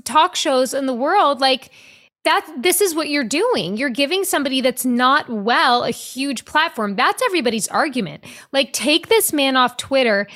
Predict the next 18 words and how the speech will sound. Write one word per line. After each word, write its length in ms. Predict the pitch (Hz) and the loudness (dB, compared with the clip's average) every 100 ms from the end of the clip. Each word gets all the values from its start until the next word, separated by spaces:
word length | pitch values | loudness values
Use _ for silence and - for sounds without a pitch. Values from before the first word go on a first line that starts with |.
| - _ | -20 _
take 300 | - 302 349 403 | -4 -2 0 0
this 220 | 381 - | -2 0
man 260 | 269 262 | 0 2
off 180 | 240 226 | 0 -2
Instagram, 680 | - 262 - 240 190 202 202 - | -4 -4 -2 -4 -4 -4 -4 -8
take 320 | 226 302 302 | -6 -6 -4
this 200 | 370 294 | -4 0
man 240 | 269 262 | 0 0
off 200 | 240 240 | -2 -2
your 120 | 233 | -4
T 240 | - - 339 | -6 -4 -4
V 140 | 285 | -2
show. 300 | 226 233 190 - - - - | -2 -2 -4 -6 -16 -20 -14
He 260 | - 381 | -2 0
has 400 | 466 508 508 - - | 2 2 2 0 -2
too 400 | - - 330 359 320 | -4 -2 0 0 2
many 300 | 294 277 254 | 2 2 -2
followers. 960 | - - 269 320 320 202 147 - | -6 2 4 4 2 -2 -4 -10